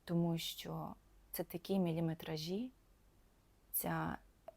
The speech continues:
в мене є відео, як ця річ летіла на будинок, як вона в нього влетіла зверху.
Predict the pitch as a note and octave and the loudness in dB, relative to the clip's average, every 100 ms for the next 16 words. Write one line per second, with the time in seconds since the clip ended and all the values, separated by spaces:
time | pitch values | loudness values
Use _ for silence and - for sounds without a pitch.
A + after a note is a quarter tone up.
0 | _ - F3 E3 D#3+ E3 F#3 E3 D#3+ - | _ 2 6 6 6 6 4 2 -2 -4
1 | - E3 E3 F3+ - D#3+ D3+ - D#3+ D#3 | -4 0 2 0 -2 -4 -4 -4 -2 -4
2 | D#3+ D#3+ G3 A3+ E3+ - D#3 - D#3 D#3 | -4 -2 0 2 0 -4 -12 -8 -6 -4
3 | D#3 D#3+ D#3 D#3 D#3+ - A3+ G3 E3 D#3+ | -4 -6 -6 -6 -8 -4 -4 -2 -4 -6
4 | D#3+ - - | -8 -12 -20